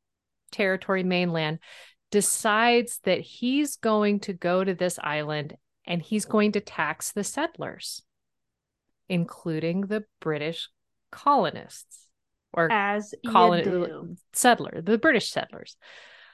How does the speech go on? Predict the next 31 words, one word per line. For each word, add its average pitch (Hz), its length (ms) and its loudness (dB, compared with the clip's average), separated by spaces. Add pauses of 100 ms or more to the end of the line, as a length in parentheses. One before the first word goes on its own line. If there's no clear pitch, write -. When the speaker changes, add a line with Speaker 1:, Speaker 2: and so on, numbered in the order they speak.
(480)
Speaker 1:
So 269 220 6
that 247 520 2 (100)
random 226 440 4
factoid 208 480 2
is 165 120 -2
what 175 180 -2
got 165 260 2
me 165 140 0
going 156 340 0
down 139 260 -2
this 135 180 -6
fun, 135 340 -8 (240)
this 160 180 0
fun 147 140 -4
rabbit 202 300 4
hole. - 260 -12 (500)
Okay. - 360 2 (480)
So 262 160 2
now 277 300 6
on 226 280 2
June 254 300 0
fifteenth, 240 580 0
eighteen 208 320 0
fifty-nine, 160 640 -2 (380)
there 208 420 4
is 214 160 4
a 196 160 2
pig 175 540 0 (520)
belonging 180 640 4
to 170 200 0
a, 160 140 4